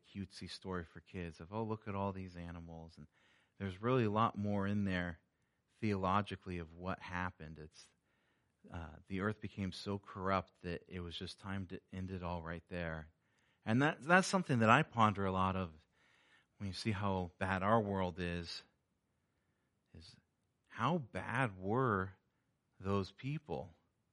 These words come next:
that it was ready to, to hang up the hat right then? Are we better than them?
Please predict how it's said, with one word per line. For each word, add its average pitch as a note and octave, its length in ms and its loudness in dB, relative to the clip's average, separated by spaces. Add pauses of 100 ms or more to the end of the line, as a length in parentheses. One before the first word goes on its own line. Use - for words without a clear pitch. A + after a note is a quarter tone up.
(440)
that F2+ 300 0
it G2 120 -2
was F#2+ 220 -4
ready G2+ 240 2
to, F2 240 0 (680)
to F#2 60 -6
hang G#2 220 2
up G2 100 -4
the F#2 80 -4
hat G#2+ 300 2
right F2+ 280 -2
then? G2+ 320 0 (1600)
Are F2 160 -4
we E2+ 100 -12
better G#2+ 320 2
than F#3 220 4
them? A3 360 4